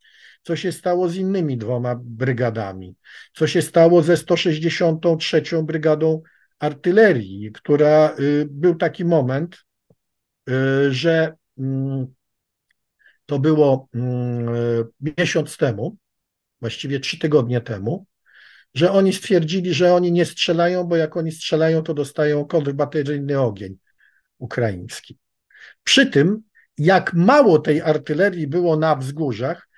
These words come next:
i jak mało było ukraińskich środków rozpoznania,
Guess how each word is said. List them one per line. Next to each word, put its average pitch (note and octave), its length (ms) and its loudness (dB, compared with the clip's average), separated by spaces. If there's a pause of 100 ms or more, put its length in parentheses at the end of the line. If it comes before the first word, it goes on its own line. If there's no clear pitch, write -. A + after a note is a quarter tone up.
(160)
i G3 60 -4
jak F#3+ 260 2
mało G#3 360 4
było G#3 260 -2
ukraińskich G3 720 -8
środków F3+ 540 0
rozpoznania, F3+ 800 2